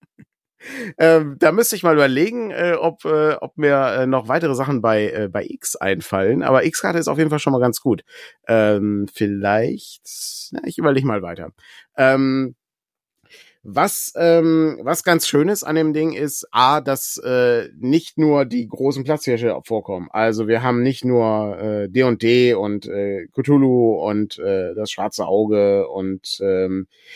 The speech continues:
diese Art von Spielen. Natürlich hier klassisch, ne, das Schwarze Auge kriegt, kriegt, äh, kriegt einen größeren Eintrag, ist, äh, sehr schön. Ähm, und, ähm, wir haben, äh, wir haben hier auch,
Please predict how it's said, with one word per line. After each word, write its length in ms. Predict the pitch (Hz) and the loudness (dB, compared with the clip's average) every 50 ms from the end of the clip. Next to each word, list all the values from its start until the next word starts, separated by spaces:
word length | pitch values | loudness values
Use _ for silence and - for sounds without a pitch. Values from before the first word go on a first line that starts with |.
| - - _ _ - | -20 -20 _ _ -6
diese 300 | 123 131 123 127 127 - | -2 0 2 4 4 4
Art 180 | 101 117 120 | 4 2 2
von 140 | - - 113 | 2 0 0
Spielen. 360 | - - - 120 123 131 135 | 0 0 2 4 4 6 4
Natürlich 300 | 123 - - 123 113 110 | 4 2 2 0 0 0
hier 320 | - - 117 117 123 117 101 | 2 4 4 6 6 4 2
klassisch, 520 | - - 101 101 - - 107 - - - | -2 -4 -4 -4 -4 -2 -4 -4 -4 -2
ne, 160 | 98 107 113 | 2 2 2
das 120 | 110 98 - | 2 2 -2
Schwarze 300 | - - 95 - - - | -6 -10 -10 -10 -8 -4
Auge 220 | 90 101 104 95 | -2 -2 -2 -2
kriegt, 400 | - - 92 - - - - _ | -6 -12 -20 -20 -20 -20 -20 _
kriegt, 280 | - 90 - - - - | -20 -20 -20 -20 -16 -14
äh, 220 | 92 87 82 - - _ _ _ _ _ _ _ _ _ _ _ _ _ _ _ | -12 -12 -12 -14 -18 _ _ _ _ _ _ _ _ _ _ _ _ _ _ _
kriegt 240 | - 90 90 - - | -14 -14 -12 -10 -10
einen 160 | 80 92 90 | -10 -10 -10
größeren 400 | - - 92 92 95 87 87 87 | -10 -8 -8 -8 -6 -6 -8 -6
Eintrag, 500 | - - 104 110 110 - 123 120 117 - | -2 -2 -2 -2 0 0 0 0 0 0
ist, 200 | - - - - | -4 -12 -10 -10
äh, 180 | - - - - | -10 -12 -12 -10
sehr 200 | - - 107 104 | -4 -4 -4 -2
schön. 320 | - - 160 175 - - _ _ - - - - - - - _ - | 2 2 2 2 2 -2 _ _ -20 -18 -18 -18 -18 -20 -18 _ 0
Ähm, 440 | 123 127 123 123 123 123 120 123 _ _ _ _ _ _ _ _ _ - | 2 4 4 4 4 2 0 -2 _ _ _ _ _ _ _ _ _ -2
und, 420 | 131 131 131 131 135 131 110 - 127 | 0 2 2 4 2 0 -2 0 2
ähm, 600 | 131 127 127 123 120 127 127 123 123 123 120 - _ - | 4 4 4 4 4 2 0 0 -2 -2 -4 -6 _ -14
wir 260 | 120 110 123 139 123 | -6 -2 0 0 2
haben, 400 | 131 151 170 180 180 180 175 170 - | 2 2 2 4 4 4 4 2 0
äh, 340 | - 139 143 143 139 139 117 | 0 0 0 2 2 0 0
wir 160 | 123 135 131 | -2 -2 0
haben 140 | 147 170 175 | 2 2 2
hier 160 | 165 151 - | 2 2 2
auch, 400 | - 131 139 139 - - - _ | 2 2 0 0 0 -6 -20 _